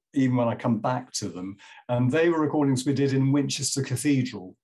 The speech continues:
with Winchester Cathedral Choir and the Wainfleet Singers, the Bournemouth Symphony Orchestra, and David Hill. And one disc was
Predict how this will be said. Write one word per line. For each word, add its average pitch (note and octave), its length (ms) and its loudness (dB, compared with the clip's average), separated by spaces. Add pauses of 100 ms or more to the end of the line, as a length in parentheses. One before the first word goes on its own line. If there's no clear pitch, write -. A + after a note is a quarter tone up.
(400)
with B2+ 320 2
Winchester C#3+ 480 0
Cathedral B2 540 0
Choir A#2 640 0 (180)
and G#2+ 220 0
the G#2+ 60 0
Wainfleet B2+ 640 0
Singers, G#2 640 -2
the A#2 80 -8
Bournemouth D3 440 0
Symphony A2+ 480 -2
Orchestra, A2 760 -4 (380)
and B2 180 0
David C3 340 2
Hill. G2+ 520 -2 (600)
And A#2 460 2
one C#3+ 600 2
disc C3 600 -2
was A#2+ 520 -2